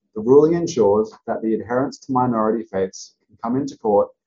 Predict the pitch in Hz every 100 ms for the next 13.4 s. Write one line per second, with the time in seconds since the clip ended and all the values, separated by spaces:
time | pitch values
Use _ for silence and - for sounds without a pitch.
0 | _ _ 104 117 117 110 95 95 - 104
1 | 113 113 139 135 123 127 127 - 95 -
2 | _ 117 120 110 113 110 98 92 101 98
3 | 101 104 104 - 95 110 - - 90 -
4 | _ _ _ _ _ _ 107 117 143 147
5 | 120 - 98 98 - - - 113 - -
6 | 117 117 113 131 110 110 - - - 127
7 | 131 - 127 - - 92 90 92 92 -
8 | - _ _ _ _ 120 110 117 113 113
9 | 131 160 - 127 - 139 120 104 - -
10 | - _ 117 110 127 - - 127 - -
11 | - 127 131 120 - 127 123 - 110 98
12 | - 104 101 101 110 - 107 101 107 -
13 | 107 98 95 95